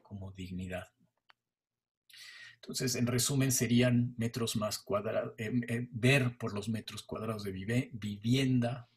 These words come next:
metros cuadrados en los jardines públicos y que estén cercanos a donde uno vive,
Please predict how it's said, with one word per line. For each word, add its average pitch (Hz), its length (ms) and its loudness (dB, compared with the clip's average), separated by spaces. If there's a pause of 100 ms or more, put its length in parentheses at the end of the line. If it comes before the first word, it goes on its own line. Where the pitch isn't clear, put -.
metros 107 400 -8
cuadrados 101 640 -4
en 95 140 -12
los 98 140 -8
jardines 120 600 2
públicos 135 840 -6
y - 100 -12
que - 100 -8
estén 101 280 -6
cercanos 127 800 -2
a 117 100 -4
donde 107 320 -8
uno 104 240 -6
vive, 120 420 0